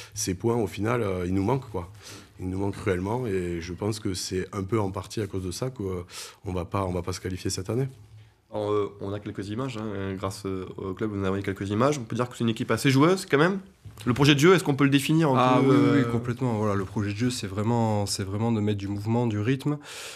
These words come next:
Speaker 3: On manque un peu de densité physique, hein, on le sait. Euh, voilà, on a des joueurs, euh, rapides qui se déplacent beaucoup, mais, euh, on a peut-être un peu plus de mal à fixer, à fixer nos équipes.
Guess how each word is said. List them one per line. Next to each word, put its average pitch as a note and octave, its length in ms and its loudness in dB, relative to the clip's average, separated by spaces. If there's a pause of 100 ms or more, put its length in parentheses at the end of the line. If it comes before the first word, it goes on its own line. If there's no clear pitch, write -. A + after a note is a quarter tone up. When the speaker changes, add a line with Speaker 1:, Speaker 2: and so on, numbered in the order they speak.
(200)
Speaker 3:
On G#2 320 2
manque A2+ 340 4
un G#2 120 4
peu B2 180 2
de G#2+ 220 2
densité A2 420 0
physique, C3 400 0
hein, B2+ 240 2
on G#2 60 0
le G2 80 -2
sait. - 240 0
Euh, G2 640 0
voilà, F2+ 180 -6
on E2+ 100 -6
a F2+ 80 -6
des F#2 140 -8
joueurs, G2 260 -6
euh, F2 300 -8 (220)
rapides A2+ 300 -4
qui - 100 -10
se G#2+ 100 -6
déplacent F#2+ 320 -4
beaucoup, A#2 440 -4 (520)
mais, G2 240 0
euh, F#2+ 640 -2 (140)
on F2+ 300 -8 (280)
a F2+ 80 -14
peut-être - 240 -8
un F#2 40 -6
peu F#2+ 80 -8
plus G2+ 180 -6
de G#2 80 -2
mal A2 180 2
à G2 60 0
fixer, - 480 -2
à F#2+ 60 -2
fixer - 300 -8
nos G2+ 120 -2
équipes. G#2 380 -4